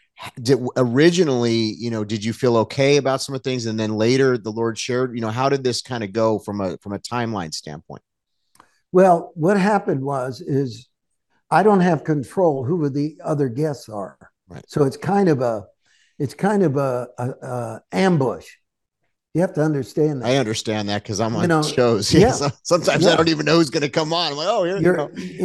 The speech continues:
Speaker 1: Yeah.
Speaker 2: you're ambushed. And so I was on once, and people will understand that the gentleman that I'm mentioning that is my friend and I was in relationship with,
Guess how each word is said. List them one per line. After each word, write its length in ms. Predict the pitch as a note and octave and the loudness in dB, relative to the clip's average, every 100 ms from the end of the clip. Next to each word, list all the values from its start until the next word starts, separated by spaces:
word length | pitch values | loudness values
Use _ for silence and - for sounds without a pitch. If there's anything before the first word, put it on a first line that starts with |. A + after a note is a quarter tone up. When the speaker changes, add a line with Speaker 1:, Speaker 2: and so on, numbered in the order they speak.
| F#3+ | 4
Speaker 1:
Yeah. 180 | A#2 C#3 | 4 4
Speaker 2:
you're 180 | D#3 F3 | 2 2
ambushed. 640 | F3+ G#3 D#3+ C3 G2+ - _ _ _ _ _ _ - | 2 2 0 -2 -6 -16 _ _ _ _ _ _ -4
And 460 | F#3+ F#3+ E3+ E3+ | 2 4 4 0
so 180 | - G3+ | 0 4
I 140 | F3 F3 | 6 6
was 200 | F3 F3+ | 6 6
on 280 | G3+ E3+ | 4 2
once, 500 | E3 G3+ A#2+ - - - | 0 0 -4 -12 -20 -10
and 420 | D3+ D3+ C#3 D3 - _ _ | -2 0 -2 -4 -14 _ _
people 320 | - A#3 A#3 F#3 | 2 2 4 4
will 200 | D#3 D#3+ | 4 4
understand 760 | D#3+ D3 - - G3+ G3 D3+ | 4 2 0 4 4 4 0
that 200 | C3+ C3+ - _ _ _ _ _ _ | -4 -6 -10 _ _ _ _ _ _
the 500 | C#3+ C#3+ C#3 C3+ C#3 | 0 4 4 2 -2
gentleman 500 | C3 F#3 A3+ G3+ D#3+ | 0 4 4 4 4
that 120 | D3+ D3+ | 2 2
I'm 200 | D#3 D3 | 0 0
mentioning 480 | E3+ F3 D#3+ C3+ | 2 0 -2 -4
that 220 | C#3+ C#3 - | -6 -8 -4
is 220 | E3 D3+ C#3 | 0 0 0
my 220 | D3+ D3 | 0 0
friend 500 | - F3+ F#3 D3 C3+ | -2 -4 -2 -4 -6
and 120 | C#3 | -4
I 140 | D3 D3 | -2 -2
was 220 | D3 C3 | -2 -2
in 140 | D3 | -2
relationship 760 | C#3+ C#3 E3 F3+ E3+ C3 D3 C3 D3 | -2 -2 -2 -2 -4 -8 -6 -8 -4
with, 320 | C#3 C3 | -4 -4